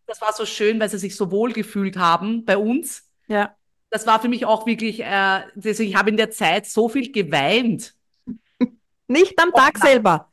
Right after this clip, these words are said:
Speaker 2: Nicht
Speaker 1: nicht
Speaker 2: am
Speaker 1: am Tag
Speaker 2: Tag.
Speaker 1: selber,
Speaker 2: <laughs>
Speaker 1: lustigerweise, aber vor Berührung,
Speaker 2: Ja.
Speaker 1: was wir da,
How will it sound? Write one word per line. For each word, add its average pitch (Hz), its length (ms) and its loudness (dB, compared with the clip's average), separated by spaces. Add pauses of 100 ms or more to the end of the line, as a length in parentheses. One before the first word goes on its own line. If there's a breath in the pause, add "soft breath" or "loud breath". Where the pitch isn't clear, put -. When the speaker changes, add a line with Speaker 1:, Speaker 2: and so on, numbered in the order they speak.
(120)
Speaker 2:
Nicht 285 200 -2
Speaker 1:
nicht 294 120 2
Speaker 2:
am 349 80 4
Speaker 1:
am 294 80 2
Tag 220 300 4
Speaker 2:
Tag. - 20 -20
Speaker 1:
selber, 240 600 2
Speaker 2:
<laughs> - 40 -4
Speaker 1:
lustigerweise, 233 640 0 (380 soft breath)
aber 214 300 4
vor 214 400 2
Berührung, 254 880 0 (280)
Speaker 2:
Ja. 214 200 0
Speaker 1:
was 202 320 -4
wir 226 240 2
da, 233 220 -4